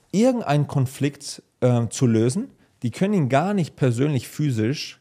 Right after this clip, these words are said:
kreieren und machen das hinterrücks, äh, entweder über Kommentare und so weiter und so fort. Und dafür ist Social Media ein wahnsinnig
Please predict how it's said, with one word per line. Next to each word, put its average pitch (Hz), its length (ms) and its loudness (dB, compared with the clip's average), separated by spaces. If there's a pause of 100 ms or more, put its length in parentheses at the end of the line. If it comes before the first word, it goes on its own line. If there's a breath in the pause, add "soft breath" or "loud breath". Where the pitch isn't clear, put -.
kreieren 123 540 0 (380 loud breath)
und 139 180 4
machen 190 300 2
das 196 300 0
hinterrücks, 170 760 -2
äh, - 80 -6
entweder 135 760 0
über 123 80 0
Kommentare 135 580 -2
und 127 120 0
so 117 100 -2
weiter 113 160 0
und 110 80 -4
so 107 60 -6
fort. 110 180 -4
Und 110 220 -4
dafür 120 320 -2
ist - 100 -6
Social 117 320 -4
Media 110 360 -2
ein 101 240 -4
wahnsinnig 113 580 -2